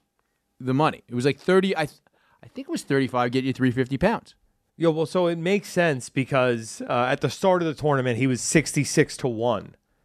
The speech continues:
Speaker 2: to win.
Speaker 1: Mm-hmm.
Speaker 2: So if they dropped him to, like,
Speaker 1: Ten to one.
Speaker 2: if they dropped him to even, like, four or five to one,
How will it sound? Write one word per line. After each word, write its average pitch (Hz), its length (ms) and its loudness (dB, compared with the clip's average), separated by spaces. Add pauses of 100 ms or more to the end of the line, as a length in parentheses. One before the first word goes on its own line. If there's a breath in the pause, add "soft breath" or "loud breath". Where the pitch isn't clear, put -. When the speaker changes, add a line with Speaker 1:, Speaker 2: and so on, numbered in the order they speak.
(140)
Speaker 2:
to 143 120 2
win. 127 440 0
Speaker 1:
Mm-hmm. 123 300 -2 (140)
Speaker 2:
So 147 240 0
if 120 80 -6
they 170 160 0
dropped 147 440 -2
him 135 320 0
to, 139 160 0
like, 117 380 0
Speaker 1:
Ten 143 200 2
to 107 80 -2
one. 85 260 -10 (280)
Speaker 2:
if 131 140 -2
they 175 140 2
dropped 180 320 0
him 170 200 -2
to 143 100 -2
even, 147 360 0
like, 117 360 0 (420)
four 151 540 0
or 123 60 -2
five 139 400 0
to 190 100 -4
one, 196 380 0